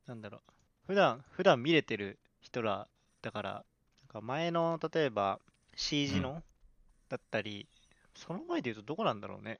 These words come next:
Speaker 1: 日本勢が交代後ばっかり。アバとかになるのかな？
Speaker 2: あー、まあ。
Speaker 1: ほら、アバ、アバは、うちらがメジャーリージョン側だったから、あんまり比較対象にならないけど。
Speaker 2: うん、まあ、そうだね。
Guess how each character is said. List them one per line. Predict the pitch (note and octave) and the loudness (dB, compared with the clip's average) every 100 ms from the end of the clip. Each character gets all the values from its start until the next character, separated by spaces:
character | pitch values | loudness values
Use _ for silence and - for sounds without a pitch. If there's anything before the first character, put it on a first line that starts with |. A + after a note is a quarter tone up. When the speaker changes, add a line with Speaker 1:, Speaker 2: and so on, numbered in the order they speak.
| - | -12
Speaker 1:
日 | B2 | -12
本 | C3+ B2+ A2+ | -10 -12 -10
勢 | A2 G#2 G#2 | -10 -10 -10
が | G#2+ - _ - | -14 -14 _ -16
交 | A#2 A2+ | -12 -8
代 | A#2 | -8
後 | A2+ | -6
ば | - | -10
っ | |
か | - | -10
り。 | A#2+ | -4
ア | C#3 | 0
バ | G#3+ | 0
と | D#3+ | -2
か | A2 | -4
に | F#2+ | -6
な | G2+ | -8
る | G2 | -10
の | F#2+ | -12
か | F2+ | -12
な？ | - - - _ - | -14 -18 -20 _ -2
Speaker 2:
あ | G2 F#2+ G#2 F#2+ F2+ | 0 2 2 0 -2
ー、 | G#2 | -2
ま | G#2 F2 - | -2 -4 -10
あ。 | _ | _
Speaker 1:
ほ | G#2+ | -12
ら、 | - - | -6 -2
ア | F#4+ | 6
バ、 | F#4 D3 - | 8 8 8
ア | - | 12
バ | G4 D3 | 12 12
は、 | A#2+ A#2 A#2 A2 A#2+ | 12 12 10 8 4
う | B2+ | -2
ち | - F#3 | -2 4
ら | F#3+ A2+ | 6 6
が | G#2+ | 4
メ | G#2+ A2 | 0 0
ジ | B2 | 2
ャ | |
ー | B2 | 2
リ | C3+ | 2
ー | |
ジ | C3 | -2
ョ | |
ン | C3+ | 0
側 | C3+ C3+ | 2 2
だ | |
っ | C3+ | 0
た | B2+ | -4
か | A2 | -4
ら、 | G2+ F#2+ | -2 -2
あ | |
ん | G2 | -4
ま | A2 | -6
り | A2 A2 G#2+ | -6 -6 -10
比 | - | -10
較 | A2+ | -10
対 | - A#2 | -6 -6
象 | A2 | -6
に | F#2+ | -8
な | |
ら | G2 | -6
な | F#2+ | -8
い | F#2 | -8
け | - | -6
ど。 | G2+ | 0
Speaker 2:
う | |
ん、 | G#2 G2 F#2+ F#2 F2+ F2 F2 | 2 2 2 0 -2 -4 -6
ま | G2 F2 F#2 | -6 -6 -10
あ、 | G2+ | -10
そ | A#2 F2+ | -6 -6
う | |
だ | D#2+ E3 | -6 -10
ね。 | F3+ - | -12 -14